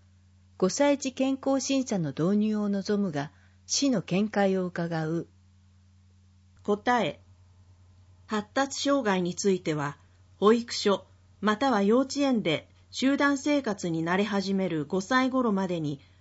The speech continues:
Speaker 2: その特性が現れるものもあるとされており、本市においては、巡回指導、相談事業などにより、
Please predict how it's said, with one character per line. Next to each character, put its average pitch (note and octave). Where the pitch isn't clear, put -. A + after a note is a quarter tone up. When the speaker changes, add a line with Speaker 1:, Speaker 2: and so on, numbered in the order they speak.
Speaker 2:
そ A3
の C4
特 A#3+
性 C4+
が B3
現 B3
れ D4
る C4+
も G3
の G#3+
も E3
あ A3
る A3+
と D#3+
さ E3
れ E3+
て E3+
お E3
り、 D#3+
本 C4+
市 A3+
に G3
お G3+
い G3
て E3+
は、 D3
巡 B3
回 A3+
指 G3+
導、 C#3+
相 C4
談 C4+
事 C4+
業 F#3+
な F#3+
ど F#3+
に E3
よ D#3
り、 C#3